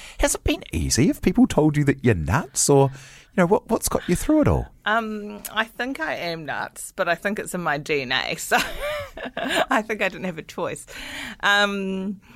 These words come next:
Speaker 2: yeah. It's been, it's, I think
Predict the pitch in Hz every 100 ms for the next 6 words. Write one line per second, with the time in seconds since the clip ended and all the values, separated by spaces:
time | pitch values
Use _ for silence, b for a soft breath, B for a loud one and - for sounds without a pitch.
0 | B B B B B B B - 214 180
1 | 139 - - _ _ _ _ _ _ _
2 | _ _ _ _ _ _ 622 605 719 -
3 | 220 220 - 247 240 240 233 220 160 202
4 | 190 - 214 208 254 247 -